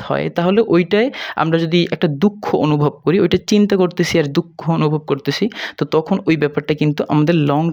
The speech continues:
টাইম পর্যন্ত মনে থাকবে। তো হচ্ছে প্রসেসটা আমি যদি finally সামারাইজ করি, সেটা হচ্ছে আপনি just একটা রুলস মানবেন, আপনি কোনো কিছু অনেক দিন অথবা সারা জীবন পর্যন্ত মনে রাখার জন্য, সেটা হচ্ছে কি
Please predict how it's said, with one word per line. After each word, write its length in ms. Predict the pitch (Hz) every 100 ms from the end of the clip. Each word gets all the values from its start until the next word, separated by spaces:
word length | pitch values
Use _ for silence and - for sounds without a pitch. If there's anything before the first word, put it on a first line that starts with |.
| 160
টাইম 140 | 151 160
পর্যন্ত 240 | 151 147 139
মনে 220 | 131 131 -
থাকবে। 260 | 135 131 123 - - -
তো 40 |
হচ্ছে 340 | 185 185 - 190
প্রসেসটা 520 | 190 151 165 151 - 160
আমি 100 | 151
যদি 100 | 151 151
finally 360 | - 147 156 160 156
সামারাইজ 300 | 151 151 151 -
করি, 140 | 190 262 - -
সেটা 140 | - 147
হচ্ছে 180 | 147 -
আপনি 180 | - 156
just 120 | 156 - - -
একটা 400 | 165 - _ 214 196
রুলস 260 | 190 190 -
মানবেন, 380 | 170 165 165 185
আপনি 140 | 165 165 -
কোনো 120 | 160 147
কিছু 200 | 170 - 196 -
অনেক 440 | 180 196 185 156
দিন 220 | 175 185 202
অথবা 300 | 151 160 151
সারা 240 | - 147
জীবন 280 | 143 160 185 190
পর্যন্ত 240 | 175 175 170
মনে 180 | 160
রাখার 260 | 156 165 156 147
জন্য, 140 | 175 233 - - -
সেটা 140 | 160
হচ্ছে 160 | 160 160
কি 80 | -